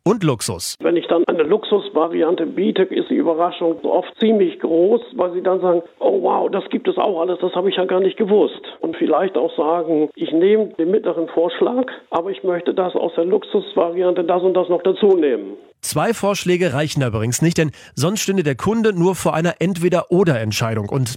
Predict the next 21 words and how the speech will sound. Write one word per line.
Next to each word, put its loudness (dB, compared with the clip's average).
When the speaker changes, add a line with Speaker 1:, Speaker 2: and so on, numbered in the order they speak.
Speaker 1:
dadurch 0
wäre 2
nichts -2
gewonnen. 0
Das 0
Ergebnis 0
dieser 0
aufwendigen 0
Angebotserstellung 0
ist 0
dann 2
aber 0
zweierlei. -2
Erstens -2
fühlt 0
sich 0
der 0
Kunde 0
oder -4
die -4
Kundin 0